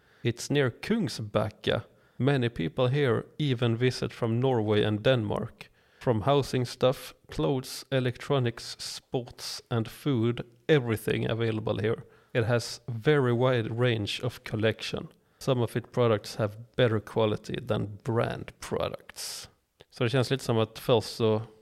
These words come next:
nej, så det känns ju som en ganska informell eller informerande text.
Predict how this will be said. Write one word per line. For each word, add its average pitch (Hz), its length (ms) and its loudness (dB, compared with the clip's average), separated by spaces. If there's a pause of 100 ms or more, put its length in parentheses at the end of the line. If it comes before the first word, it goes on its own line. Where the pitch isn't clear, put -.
(260)
nej, 226 300 0
så - 120 -2
det 147 60 0
känns 160 260 -2
ju 160 80 0
som 156 160 -4
en 151 80 0
ganska 165 280 2
informell 127 1200 2 (200)
eller 131 200 -2
informerande 117 840 0 (1700)
text. - 540 -2